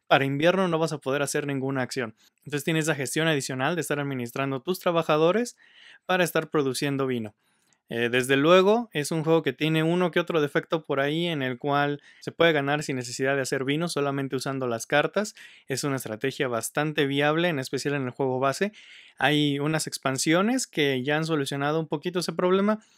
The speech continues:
y yo lo solucioné alterando el deck de cartas. Si quieres saber más cómo hice eso, puedes ir a mi top cinco modificaciones, que por aquí voy a dejar el link. En el número ocho es uno de los mejores juegos económicos a mi gusto y estoy hablando de Brass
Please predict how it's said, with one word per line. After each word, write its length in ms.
y 100
yo 140
lo 100
solucioné 680
alterando 760
el 340
deck 200
de 140
cartas. 480
Si 160
quieres 220
saber 220
más 280
cómo 320
hice 320
eso, 300
puedes 400
ir 200
a 140
mi 180
top 260
cinco 440
modificaciones, 840
que 100
por 160
aquí 140
voy 140
a 20
dejar 340
el 220
link. 240
En 140
el 80
número 300
ocho 320
es 220
uno 260
de 120
los 200
mejores 420
juegos 320
económicos 800
a 140
mi 220
gusto 420
y 40
estoy 220
hablando 380
de 120
Brass 560